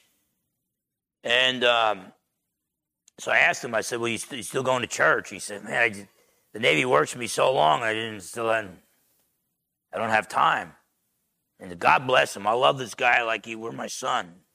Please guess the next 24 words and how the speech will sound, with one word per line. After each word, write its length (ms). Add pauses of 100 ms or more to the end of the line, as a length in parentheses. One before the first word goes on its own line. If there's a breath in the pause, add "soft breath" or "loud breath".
you 180
know. 360 (580)
And, 340
uh, 340 (840)
but 100
I 60
let 180
him 80
know. 120
I 120
said, 180
"Well, 140
you, 280 (500 soft breath)
it's 100
important 440
enough 180
for 80
you 60
to 60
find 320
time 280
for 100
your 160
weightlifting, 720